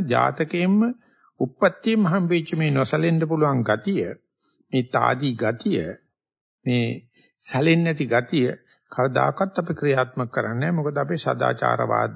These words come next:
සදාචාරවාද එහෙම නැත්නම් ගතානුගතික තමන්ට තමන් දෙස් දී ගන්න, ශාප කරගන්න ගතිය ආගම කියලා අපි හිතන්නේ. මේ ආගමික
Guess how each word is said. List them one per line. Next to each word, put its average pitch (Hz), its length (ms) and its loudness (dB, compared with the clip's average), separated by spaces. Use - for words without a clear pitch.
සදාචාරවාද 131 1080 0
එහෙම - 880 -6
නැත්නම් 135 300 0
ගතානුගතික 135 880 0
තමන්ට 143 360 2
තමන් 147 300 0
දෙස් 120 220 0
දී 151 240 -2
ගන්න, 180 300 4
ශාප 147 320 2
කරගන්න 147 540 0
ගතිය 113 360 -2
ආගම 147 360 2
කියලා 151 280 -2
අපි 165 100 -4
හිතන්නේ. - 420 -10
මේ 139 220 2
ආගමික 156 600 2